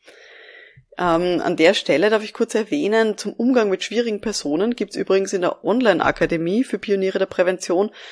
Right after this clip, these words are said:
noch viel mehr Impulse. Also alle, die schon Mitglied sind,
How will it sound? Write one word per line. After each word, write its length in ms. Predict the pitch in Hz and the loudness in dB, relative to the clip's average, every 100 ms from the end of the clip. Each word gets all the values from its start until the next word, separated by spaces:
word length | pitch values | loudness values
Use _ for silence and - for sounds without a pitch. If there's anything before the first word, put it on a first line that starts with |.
| - - | -20 -10
noch 140 | 196 - | -8 -8
viel 340 | - 226 233 | -6 -2 0
mehr 200 | 196 180 | 0 0
Impulse. 640 | 170 170 190 185 160 143 - - - - - | -2 -4 -4 -2 -2 -6 -8 -20 -20 -10 -2
Also 160 | - | 2
alle, 300 | - 151 226 | 2 4 2
die 120 | 214 | 2
schon 160 | 202 202 | 0 0
Mitglied 400 | 220 - 214 214 | 0 -2 -4 -2
sind, 340 | - 254 349 | 0 2 0